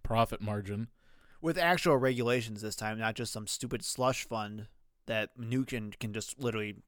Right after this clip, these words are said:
Speaker 2: do
Speaker 1: Yeah,
Speaker 2: whatever
Speaker 1: not
Speaker 2: he
Speaker 1: just
Speaker 2: wanted with.
Speaker 1: giving money to the banks and
Speaker 2: Correct.
Speaker 1: letting them distribute it. Actually pay people,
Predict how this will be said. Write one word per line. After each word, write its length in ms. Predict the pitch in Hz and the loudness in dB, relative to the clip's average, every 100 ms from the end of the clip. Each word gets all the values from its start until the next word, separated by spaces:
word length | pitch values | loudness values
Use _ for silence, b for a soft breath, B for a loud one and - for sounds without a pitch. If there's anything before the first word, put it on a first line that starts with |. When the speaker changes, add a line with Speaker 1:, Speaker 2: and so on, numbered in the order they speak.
| _ | _
Speaker 2:
do 100 | 120 | 2
Speaker 1:
Yeah, 120 | 127 | 4
Speaker 2:
whatever 140 | 107 139 | 6 8
Speaker 1:
not 160 | 151 | 8
Speaker 2:
he 40 | 147 | 8
Speaker 1:
just 140 | 123 | 4
Speaker 2:
wanted 40 | 104 | 6
with. 60 | |
Speaker 1:
giving 380 | 139 123 123 113 | 4 6 4 4
money 260 | 117 117 110 | 2 2 0
to 100 | 113 | -2
the 80 | |
banks 400 | 101 107 101 90 | -2 -2 -2 -4
and 160 | - 131 | -4 0
Speaker 2:
Correct. 300 | 113 92 101 | 0 0 -2
Speaker 1:
letting 240 | 117 101 | -4 -4
them 260 | 104 104 98 | -4 -4 -6
distribute 420 | - - 107 98 95 | -8 -10 -8 -8 -6
it. 140 | 98 | -8
Actually 760 | 107 110 113 127 113 113 107 98 - _ - - - - - | -2 -2 0 0 2 2 2 -2 -8 _ -20 -18 -18 -16 2
pay 260 | 123 127 | 6 6
people, 640 | 117 120 113 113 110 104 | 4 0 4 4 4 0